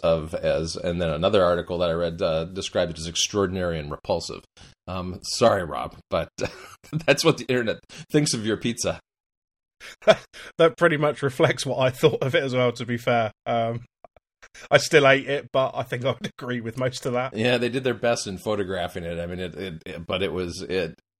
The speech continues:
Speaker 1: it's just, it's not, it's not round like a pizza, so I don't know if you could really call it a pizza, but it's shaped kind of like, it's, uh, it's as if you took a pizza and grafted on a bunch of little mini che-, cheeseburgers around the edge,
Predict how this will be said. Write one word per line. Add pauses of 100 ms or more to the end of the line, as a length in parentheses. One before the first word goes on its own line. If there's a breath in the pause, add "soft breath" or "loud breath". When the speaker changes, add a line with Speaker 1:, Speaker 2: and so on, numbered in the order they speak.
Speaker 1:
it's
just,
it's
not,
it's
not
round
like
a
pizza,
so
I
don't
know
if
you
could
really
call
it
a
pizza,
but (400 loud breath)
it's
shaped
kind
of
like,
it's, (220)
uh, (260 loud breath)
it's
as
if
you
took
a
pizza (280 loud breath)
and
grafted
on
a
bunch
of
little
mini
che-,
cheeseburgers
around
the
edge,